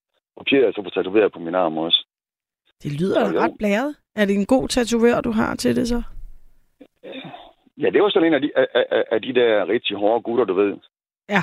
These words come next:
Speaker 1: Eller, eller, eller tidligere, som egentlig var en pisse rar fyr.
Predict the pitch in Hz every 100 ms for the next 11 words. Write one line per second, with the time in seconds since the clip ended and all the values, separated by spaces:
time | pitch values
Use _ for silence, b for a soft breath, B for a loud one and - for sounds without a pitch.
0 | - 92 87 85 95 85 82 90 87 -
1 | 110 113 85 95 113 104 87 92 90 -
2 | _ _ _ _ _ _ _ _ _ _
3 | _ - - 82 98 85 - 98